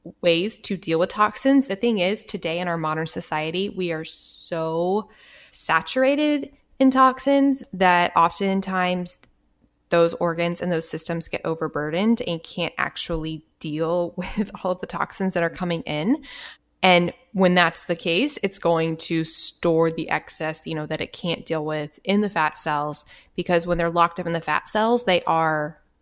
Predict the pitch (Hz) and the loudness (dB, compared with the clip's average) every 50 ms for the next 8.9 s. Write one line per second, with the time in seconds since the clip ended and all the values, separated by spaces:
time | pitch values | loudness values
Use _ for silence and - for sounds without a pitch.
0 | _ _ - 190 175 165 156 - - 175 160 165 160 156 151 151 151 151 147 143 | _ _ -4 0 2 0 0 0 -2 -2 0 0 0 -2 -2 -2 -4 -6 -6 -6
1 | - 147 156 151 151 147 147 190 - _ - - - _ _ _ _ _ _ _ | -6 -6 -4 -4 -4 -6 -6 -6 -8 _ -12 -16 -16 _ _ _ _ _ _ _
2 | _ - - 175 165 - 160 151 - 160 156 151 151 147 - - _ _ - - | _ -8 -6 -4 -4 -2 -2 0 2 2 2 2 0 -4 -6 -12 _ _ -12 -6
3 | - 165 - - 156 170 165 156 - - 165 156 151 - - - 147 147 - - | -6 -4 -4 -4 -6 -8 -8 -8 -8 -8 -6 -6 -8 -8 -6 -6 -6 -6 -4 -4
4 | - 208 208 214 - - 175 - 185 170 165 170 170 160 - - 165 160 165 160 | 0 2 2 2 2 0 -2 0 2 2 2 2 0 -4 -4 -4 -2 -2 -2 -2
5 | 156 160 160 - - 151 151 - - - 156 156 147 147 156 143 _ _ _ _ | -2 -2 -2 0 -2 -2 -2 -4 -10 -10 -8 -8 -8 -8 -10 -12 _ _ _ _
6 | _ - - _ _ _ _ - 190 170 - 160 165 160 - - 170 160 - - | _ -20 -20 _ _ _ _ -18 -12 -6 -2 0 0 0 0 0 0 -2 -2 0
7 | - 196 190 185 185 - 170 175 175 - 202 - 196 196 196 - 233 233 214 196 | 0 0 0 2 2 2 2 2 2 0 0 2 2 2 2 2 2 2 2 2
8 | 170 165 165 160 156 156 160 - - - 170 165 160 156 151 156 - | 0 -2 -4 -4 -4 -6 -6 -8 -6 -6 -4 -4 -4 -6 -8 -10 -16